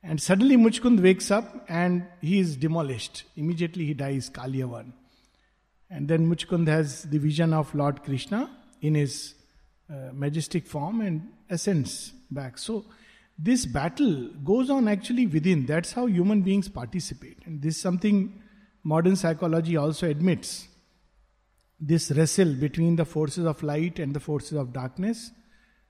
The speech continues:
And it's a seesaw. Uh,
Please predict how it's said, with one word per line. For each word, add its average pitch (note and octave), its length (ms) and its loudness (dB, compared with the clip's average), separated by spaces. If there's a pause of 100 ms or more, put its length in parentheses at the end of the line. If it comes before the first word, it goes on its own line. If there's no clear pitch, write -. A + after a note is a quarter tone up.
(160)
And C#4 240 2
it's - 240 0
a B3 120 4
seesaw. A#3 640 2 (1800)
Uh, D3+ 360 -8